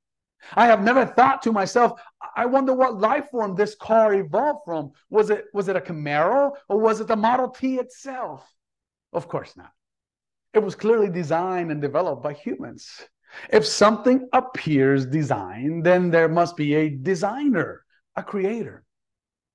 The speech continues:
Those who refuse to put their faith in the creator, um, the creator God, that is, claim that there is no evidence for God. Yet he is there. He is here.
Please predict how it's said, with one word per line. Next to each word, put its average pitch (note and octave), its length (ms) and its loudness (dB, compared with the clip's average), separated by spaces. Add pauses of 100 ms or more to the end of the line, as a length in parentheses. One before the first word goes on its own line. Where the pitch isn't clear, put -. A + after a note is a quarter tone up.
(520)
Those G#3+ 320 6
who F3+ 80 0
refuse E3 800 -2
to C#3 100 -8
put C#3 280 0
their B2+ 160 0
faith B2+ 360 -4 (360)
in E3+ 180 0
the C#3+ 80 -2
creator, B2 560 -10 (960)
um, G#2 280 -16 (180)
the C3+ 200 -4
creator D3 340 2
God, C3+ 360 0
that A#2 120 -4
is, D#3 200 -4 (300)
claim F#3+ 360 0
that D#3+ 120 0
there D#3+ 220 4
is D#3 200 2
no F3 380 0 (140)
evidence F3 520 -4
for G2 160 -18
God. F2 300 -16 (560)
Yet C#3+ 320 0
he D#3 300 0
is C#3+ 180 0
there. A#2 380 -4
He D#3 180 -2
is F3 180 -2
here. G3 360 -2